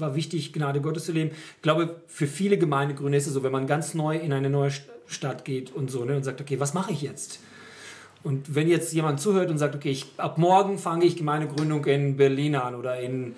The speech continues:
München und so", was würdest du sagen, "Okay, darauf sollst du bitte achten"?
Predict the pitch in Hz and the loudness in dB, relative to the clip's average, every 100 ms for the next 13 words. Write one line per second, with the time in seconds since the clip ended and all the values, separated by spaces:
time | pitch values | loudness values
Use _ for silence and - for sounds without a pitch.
0 | - - - - 147 180 170 139 123 117 | -16 -20 -16 -2 2 2 2 -2 -4 -2
1 | 113 127 165 156 165 151 131 120 135 113 | -2 0 0 0 2 2 0 -4 -10 0
2 | 143 151 139 139 135 139 131 135 127 - | 2 2 0 0 0 -2 -4 -4 -6 -10
3 | 139 | -14